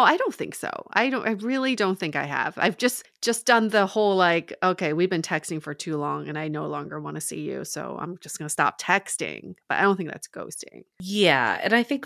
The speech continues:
Speaker 2: also, like, if they're not asking clear questions or to meet
Speaker 1: Yes.
Speaker 2: up, then I've also just faded out 'cause I'm like, "I don't need to be in this endless text." I remember
Speaker 1: Yes.
Speaker 2: there was this one guy, like, way back in the day. He would just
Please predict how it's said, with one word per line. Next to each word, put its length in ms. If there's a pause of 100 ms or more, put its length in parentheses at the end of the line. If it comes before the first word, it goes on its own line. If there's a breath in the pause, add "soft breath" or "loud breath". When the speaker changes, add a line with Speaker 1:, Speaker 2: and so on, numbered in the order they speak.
Speaker 2:
also, 320
like, 180
if 140
they're 120
not 220
asking 540
clear 320
questions 1000
or 160
to 60
meet 480
Speaker 1:
Yes. 100
Speaker 2:
up, 440
then 240
I've 320
also 340
just 260
faded 360
out 200
'cause 120
I'm 80
like, 160
"I 80
don't 160
need 160
to 80
be 140
in 100
this 240
endless 560
text." 440
I 60
remember 560
Speaker 1:
Yes. 460
Speaker 2:
there 80
was 80
this 240
one 320
guy, 300
like, 260
way 240
back 340
in 60
the 100
day. 280
He 120
would 140
just 160